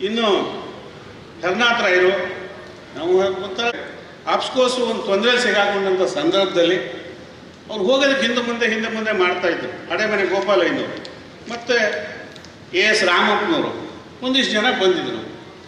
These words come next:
ಕೆ ಜಿ ಶಿವಪ್ಪನವ್ರು ಕರ್ಕೊಂಡ್ಬಂದಿದ್ರು ಫಸ್ಟು. ಈ ಕೆ ಜಿ ಶಿವಪ್ಪನವ್ರು, "ಹೇಳ ನೀನು, ಹೇಳ ನೀನು" ಅಂದರು. ಬಂಗಾರಪ್ಪ ಸಾಹೇಬ್ರಿಗೆ ಹೇಳಿದ್ವಿ.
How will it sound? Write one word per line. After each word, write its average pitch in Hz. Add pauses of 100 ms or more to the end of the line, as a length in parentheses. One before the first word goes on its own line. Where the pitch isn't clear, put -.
(160)
ಕೆ 269
ಜಿ 285
ಶಿವಪ್ಪನವ್ರು 226
ಕರ್ಕೊಂಡ್ಬಂದಿದ್ರು 185
ಫಸ್ಟು. - (680)
ಈ -
ಕೆ 285
ಜಿ 285
ಶಿವಪ್ಪನವ್ರು, 254
"ಹೇಳ 233
ನೀನು, 240
ಹೇಳ 233
ನೀನು" 214
ಅಂದರು. - (200)
ಬಂಗಾರಪ್ಪ 269
ಸಾಹೇಬ್ರಿಗೆ 233
ಹೇಳಿದ್ವಿ. 214